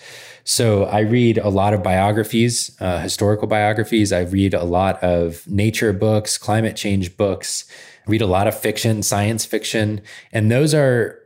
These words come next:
those are learning. I take notes when I'm reading those books, just like I do in anything else. Um, I store those notes in a database in case I ever want to reference them in my writing or creating. But I also know that that learning is not for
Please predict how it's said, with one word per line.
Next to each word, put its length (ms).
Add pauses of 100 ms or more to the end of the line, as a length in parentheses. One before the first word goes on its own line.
those 240
are 100
learning. 340
I 80
take 280
notes 320
when 140
I'm 120
reading 200
those 180
books, 360
just 300
like 180
I 80
do 200
in 120
anything 400
else. 400 (440)
Um, 300
I 100
store 340
those 220
notes 240
in 80
a 60
database 520
in 80
case 260
I 80
ever 160
want 180
to 40
reference 440
them 180
in 80
my 100
writing 440
or 80
creating. 580 (480)
But 200
I 100
also 280
know 300
that 320
that 260 (100)
learning 340
is 140
not 320
for 540